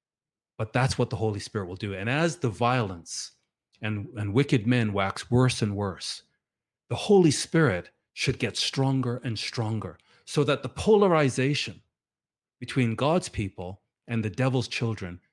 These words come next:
becomes more and more pronounced. And God's people are gonna seem insane. They're gonna seem crazy because everybody's marching to the drummer of the, the, the chil-, the, the, the children of the devil.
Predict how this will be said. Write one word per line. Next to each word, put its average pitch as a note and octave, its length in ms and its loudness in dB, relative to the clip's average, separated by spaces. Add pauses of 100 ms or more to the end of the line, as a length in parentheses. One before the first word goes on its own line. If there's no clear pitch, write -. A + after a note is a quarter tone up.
(100)
becomes A#2+ 360 -4
more C3+ 220 0
and B2+ 80 2
more A2+ 160 -2
pronounced. G2 640 -12 (640)
And B2+ 160 -2
God's F3+ 240 0
people C#3+ 280 -2
are A#2 40 -2
gonna A#2 180 -2
seem A2 300 -6
insane. G2 640 -4 (500)
They're A#2+ 80 -6
gonna C#3 180 0
seem A2 300 -4
crazy C3+ 600 -4 (320)
because B2 300 -6
everybody's B2 500 0
marching A#2+ 360 -2
to G2+ 100 -8
the F#2 100 -8
drummer G2 420 -4 (540)
of G#2 180 -8
the, A2 100 -4 (140)
the, G2 140 -8 (100)
the A2+ 60 -4
chil-, A#2 260 -2
the, A2 260 -6
the, G#2 220 -2
the A#2 60 -4
children G#2 360 -2
of F2+ 80 -8
the F#2 60 -8
devil. F2 360 -10